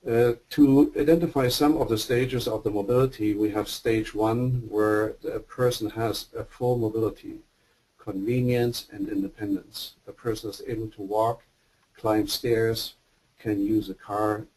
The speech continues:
and public transport. In stage two, the person needs a wheeled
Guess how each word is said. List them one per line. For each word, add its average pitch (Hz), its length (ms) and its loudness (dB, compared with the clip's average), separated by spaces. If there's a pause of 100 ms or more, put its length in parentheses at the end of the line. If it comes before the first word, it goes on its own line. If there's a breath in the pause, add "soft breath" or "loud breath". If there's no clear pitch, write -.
and 110 160 -12
public 104 300 -12
transport. - 540 -8 (1800)
In 117 140 0
stage - 640 0
two, 135 440 2 (480)
the - 80 -8
person 131 680 0
needs 117 440 -2
a 104 100 -4
wheeled 113 400 4